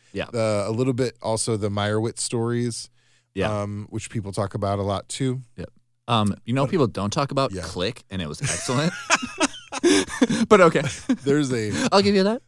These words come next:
Speaker 2: I will, quick sidebar. There's a hilarious British comedian named Richard Ayoade
Speaker 1: Uh-huh.
Speaker 2: who does a whole bit about Click that is very, very funny.
Speaker 1: Okay.
Speaker 2: Um, yeah, he's just, he's really good. Um, and I feel like his, the comedy that he did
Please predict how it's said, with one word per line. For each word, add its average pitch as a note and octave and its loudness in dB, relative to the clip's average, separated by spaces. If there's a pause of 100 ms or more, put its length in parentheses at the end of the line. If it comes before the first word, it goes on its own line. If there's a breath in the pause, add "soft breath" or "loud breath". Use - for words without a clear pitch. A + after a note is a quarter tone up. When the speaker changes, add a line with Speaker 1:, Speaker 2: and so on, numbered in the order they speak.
(120)
Speaker 2:
I A#2+ 0
will, A#2+ -2
quick A#2 0
sidebar. G#2 0
There's G#2 -2
a G2+ 0
hilarious G#2 0
British G2+ -4
comedian G2+ -6
named F#2+ -6
Richard G2+ -4
Ayoade G2 -2 (320 soft breath)
Speaker 1:
Uh-huh. A#2 -2
Speaker 2:
who G#2+ -8
does F2+ -6
a F2 -4
whole F#2 -8
bit E2 -8
about F2 -12
Click - -14
that - -14
is - -14
very, - -10
very - -16
funny. - -12
Speaker 1:
Okay. B2+ 0 (440 loud breath)
Speaker 2:
Um, C#3+ 2 (600)
yeah, D#3 2 (200)
he's G3 -4
just, - -4
he's G#3 -6
really G3 -2
good. A2+ -2 (380)
Um, C3+ -2 (180)
and D#3+ -4
I D#3 -2
feel G#3+ -4
like G3+ -6
his, D#3 0
the A#2+ -4
comedy F3 0
that F#3 -2
he F3 -6
did F#3 -2